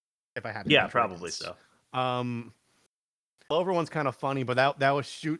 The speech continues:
Speaker 1: down my logic saying that they're common. So I'm gonna just,
Speaker 2: <laughs>
Speaker 1: just by virtue of me
Speaker 2: That's funny.
Speaker 1: not contradicting myself, I'm gonna get rid of that one.
Speaker 2: Okay.
Speaker 1: Um, <laughs>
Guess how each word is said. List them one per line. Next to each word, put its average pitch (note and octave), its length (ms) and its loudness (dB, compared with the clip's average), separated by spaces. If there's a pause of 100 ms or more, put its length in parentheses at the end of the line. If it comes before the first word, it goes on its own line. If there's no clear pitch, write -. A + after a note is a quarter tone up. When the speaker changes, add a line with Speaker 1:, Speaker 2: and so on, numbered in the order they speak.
Speaker 1:
down C3+ 220 0
my C3 200 2
logic A#2 420 0
saying A#2 220 0
that A#2 100 -6
they're G#2+ 100 -4
common. G#2+ 540 -4
So A2+ 160 -4
I'm A2 120 -4
gonna B2 180 -4 (140)
just, - 200 -6 (520)
Speaker 2:
<laughs> - 0 - (1120)
Speaker 1:
just - 120 -2
by E3 140 10
virtue D3 440 4
of C3 140 4
me B2+ 400 2
Speaker 2:
That's A#2+ 60 -2
funny. A2+ 100 -2
Speaker 1:
not B2 180 2
contradicting C3 500 0
myself, C#3 400 2
I'm A#2 80 2
gonna A2+ 140 0
get G#2+ 160 -4
rid G#2 100 -4
of G2+ 80 -8
that G2 220 -4
one. G2+ 360 -6 (760)
Speaker 2:
Okay. B2 280 2
Speaker 1:
Um, A#2+ 640 -2 (120)
<laughs> - 80 -16